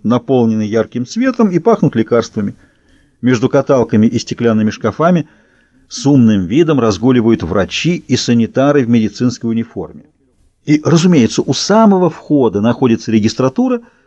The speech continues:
в которой ей обязательно подскажут номер палаты Фредди.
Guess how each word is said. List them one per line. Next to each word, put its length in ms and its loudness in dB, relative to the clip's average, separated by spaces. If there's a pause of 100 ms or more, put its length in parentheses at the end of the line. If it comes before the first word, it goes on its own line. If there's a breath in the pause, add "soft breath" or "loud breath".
(320 soft breath)
в 80 -20
которой 300 0
ей 220 2
обязательно 840 0
подскажут 640 -6
номер 360 -2
палаты 460 -4
Фредди. 540 -10